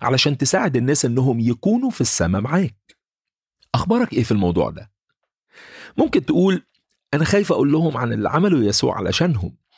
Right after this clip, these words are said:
أنا ممكن أعمل حاجة غلط." اسمع،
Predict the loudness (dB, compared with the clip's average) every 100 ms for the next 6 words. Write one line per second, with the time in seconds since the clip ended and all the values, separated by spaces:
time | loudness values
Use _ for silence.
0 | _ _ -2 0 0 -2 -6 _ -4 0
1 | -2 -2 -2 -2 0 2 2 0 -4 _
2 | -20 _ _ _ _ _ _ _ -2 -2
3 | -2 -6